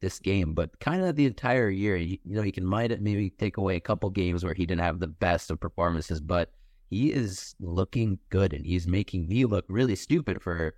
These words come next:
questioning, first of all, questioning the Buccaneers going into the year with Baker Mayfield as their quarterback, and, um, also just Baker Mayfield as a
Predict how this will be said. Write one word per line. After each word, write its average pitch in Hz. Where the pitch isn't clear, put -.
questioning, 131
first 127
of -
all, 90
questioning 117
the 95
Buccaneers 87
going 82
into 87
the 87
year 85
with 80
Baker 85
Mayfield 78
as 73
their 76
quarterback, 76
and, -
um, 71
also 90
just 80
Baker 85
Mayfield 90
as 80
a 78